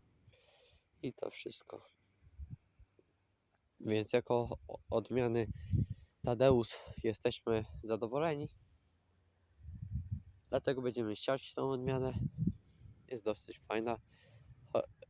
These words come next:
ale, ale dobrze planuje, bardzo dobrze odplanuje na te nasze ziemie. Więc, a i jeszcze żytko będziemy siać,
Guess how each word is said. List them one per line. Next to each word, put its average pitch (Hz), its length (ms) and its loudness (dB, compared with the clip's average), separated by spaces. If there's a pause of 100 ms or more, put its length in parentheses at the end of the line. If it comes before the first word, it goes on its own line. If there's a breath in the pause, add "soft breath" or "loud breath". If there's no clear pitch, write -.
(180)
ale, 113 420 2 (1300 loud breath)
ale 143 160 4
dobrze 139 300 2
planuje, 139 400 2
bardzo 104 300 -2
dobrze 98 280 2
odplanuje 95 480 4 (1500 soft breath)
na 98 100 -2
te - 120 -10
nasze 98 320 -2
ziemie. 98 360 0 (2500 loud breath)
Więc, 110 560 0 (1080 loud breath)
a 101 160 2
i 101 80 0
jeszcze 107 280 -2
żytko 131 320 -2
będziemy 123 560 2
siać, - 440 -6